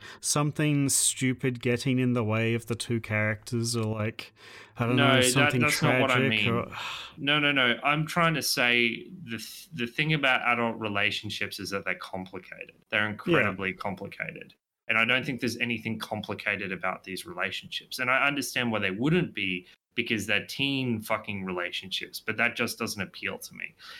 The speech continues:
Speaker 2: If I'm gonna re-, read about romance, it better be fucking good.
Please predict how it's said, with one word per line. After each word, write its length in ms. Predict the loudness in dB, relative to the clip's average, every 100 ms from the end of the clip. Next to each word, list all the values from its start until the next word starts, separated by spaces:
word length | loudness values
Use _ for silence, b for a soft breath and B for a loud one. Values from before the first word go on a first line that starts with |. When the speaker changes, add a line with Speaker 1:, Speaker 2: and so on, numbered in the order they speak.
| B -4
Speaker 2:
If 100 | 0
I'm 100 | 2
gonna 220 | 4 4
re-, 220 | 2 0
read 360 | -2 2 4 4
about 340 | 4 2 2
romance, 640 | 2 2 2 0 0 -4 -6
it 140 | -6 -2
better 200 | 0 2
be 140 | -2
fucking 420 | -2 -4 -4 -14 -12
good. 300 | -6 -6